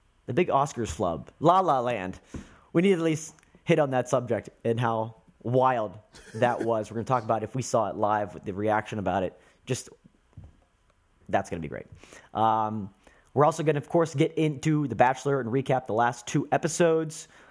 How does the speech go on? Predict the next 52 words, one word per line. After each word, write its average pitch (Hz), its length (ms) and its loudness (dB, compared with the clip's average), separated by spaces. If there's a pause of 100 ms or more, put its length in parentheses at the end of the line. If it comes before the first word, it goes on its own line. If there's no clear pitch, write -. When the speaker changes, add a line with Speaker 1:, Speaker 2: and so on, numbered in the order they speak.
(300)
Speaker 1:
Good 165 160 4
news 151 280 0
there, 156 460 2 (800)
uh, 113 200 2
about, 113 440 2
uh, 107 220 2
the 110 100 -4
finale. 135 600 0 (220)
We 120 120 -2
can, 120 280 0 (100)
we're 120 140 2
actually 131 200 -2
gonna 135 120 2
be 127 60 -4
looking 127 260 -2
forward 139 260 0
to 156 80 0
Speaker 2:
I 139 60 2
Speaker 1:
watching 175 220 0
Speaker 2:
can't 139 100 -2
Speaker 1:
it 135 40 -2
'cause 120 100 -4
Speaker 2:
wait. 104 40 -4
Speaker 1:
we 101 60 -4
don't 104 300 -2
Speaker 2:
I'm 131 120 2
Speaker 1:
know 123 100 4
who's 123 100 0
Speaker 2:
excited. 113 240 0
Speaker 1:
going 120 220 0
to 120 120 -6
win. 82 240 -6 (360)
Uh, 92 300 0
so 107 160 -2
we'll 113 80 0
talk 139 280 2
a 139 40 -4
little 139 160 2
bit 135 260 0 (600)
about 123 400 2
that. 131 280 2
We'll 117 120 -6
update 127 360 0
our 101 120 -2
standings 131 540 0
as 110 120 0
to 117 100 -6
where 117 180 0
we 113 140 -4
are 110 360 0
in 101 100 -4
our 92 160 -2